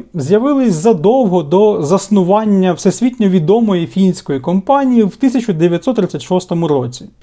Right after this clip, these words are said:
Це був яскравий приклад того, як приманка створилась та постійно видозмінювалась руками простих рибалок і дійшла до наших днів такою, якою ми зараз бачимо її на полицях наших магазинів.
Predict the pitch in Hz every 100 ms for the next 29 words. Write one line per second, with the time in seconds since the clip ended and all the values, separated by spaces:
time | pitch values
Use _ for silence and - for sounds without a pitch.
0 | _ - 240 226 190 240 240 247 233 165
1 | 156 175 185 170 - 202 190 277 277 170
2 | 165 202 - 190 202 220 208 185 - -
3 | 180 185 254 240 147 123 - 185 180 190
4 | - 247 247 226 180 196 196 165 220 226
5 | 190 160 143 131 165 180 233 254 220 214
6 | - 185 190 202 190 170 135 127 - -
7 | - - 131 147 226 233 233 180 160 170
8 | 165 - 147 156 240 262 247 190 - 269
9 | 277 185 190 254 247 214 202 214 196 147
10 | 131 247 233 254 226 208 185 208 196 185
11 | 165 214 - 240 170 160 196 190 170 190
12 | 175 151 127